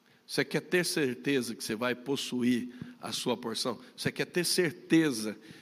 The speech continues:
que você vai prosperar, que você vai ser bem-sucedido neste ano de um novo comissionamento para uma colheita sobrenatural, que você vai se mover nessa autoridade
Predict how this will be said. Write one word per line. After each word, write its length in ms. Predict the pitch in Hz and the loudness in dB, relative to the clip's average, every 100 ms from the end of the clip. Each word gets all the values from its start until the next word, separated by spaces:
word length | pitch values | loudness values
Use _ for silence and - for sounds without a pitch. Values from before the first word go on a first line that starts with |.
| - | -8
que 120 | - | 0
você 680 | 147 143 - 165 156 160 143 - - - | 0 2 4 6 8 6 0 -8 -18 -16
vai 600 | - 117 139 151 156 151 - - - - - | -6 2 6 8 6 4 -2 -14 -18 -20 0
prosperar, 800 | - 175 - 165 139 - 151 123 | 8 8 8 4 6 6 6 4
que 120 | 156 | 0
você 260 | 143 135 165 | 2 6 8
vai 200 | 147 147 | 8 6
ser 560 | - 170 143 - - - | 8 8 8 0 -14 2
bem-sucedido 1000 | 127 180 196 175 185 - 160 139 185 147 | 8 10 10 6 2 6 6 6 6 8
neste 420 | 147 165 - 165 | 8 8 8 8
ano 340 | 170 196 185 - - - - | 10 8 6 2 -6 -16 0
de 120 | 143 | 8
um 80 | 175 | 10
novo 440 | 175 196 208 185 | 12 12 12 10
comissionamento 800 | 175 190 180 180 170 160 185 180 | 6 6 8 8 8 6 4 4
para 180 | - 175 | 8 10
uma 140 | 175 170 | 12 8
colheita 540 | 170 160 175 175 160 | 10 12 12 10 4
sobrenatural, 1080 | - 175 156 151 156 151 139 156 170 143 - - - | 2 4 6 6 4 4 4 6 6 6 2 -10 -14
que 140 | - 180 | 4 8
você 280 | 190 - 196 | 8 10 12
vai 200 | 202 208 | 12 12
se 160 | - | 10
mover 380 | 208 208 185 208 | 12 12 12 12
nessa 280 | 208 196 202 | 12 12 12
autoridade 800 | 185 196 196 180 185 202 170 | 10 12 12 12 12 12 10